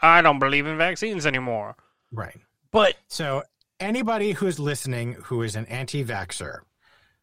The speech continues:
Speaker 2: you cannot listen to us anymore.
Speaker 1: I,
Speaker 2: I
Speaker 1: you
Speaker 2: would
Speaker 1: know what?
Speaker 2: appreciate
Speaker 1: It's
Speaker 2: that.
Speaker 1: fine. At this point, we're such a divided country as it is.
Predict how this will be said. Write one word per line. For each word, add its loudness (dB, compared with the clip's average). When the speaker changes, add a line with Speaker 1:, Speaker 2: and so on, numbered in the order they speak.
Speaker 2:
you 0
cannot 0
listen -4
to -6
us -8
anymore. -10
Speaker 1:
I, 8
Speaker 2:
I 4
Speaker 1:
you 2
Speaker 2:
would 4
Speaker 1:
know 8
what? 10
Speaker 2:
appreciate 2
Speaker 1:
It's -2
Speaker 2:
that. -6
Speaker 1:
fine. 8
At 6
this 8
point, 8
we're 6
such 6
a 4
divided 8
country 4
as 6
it 2
is. 2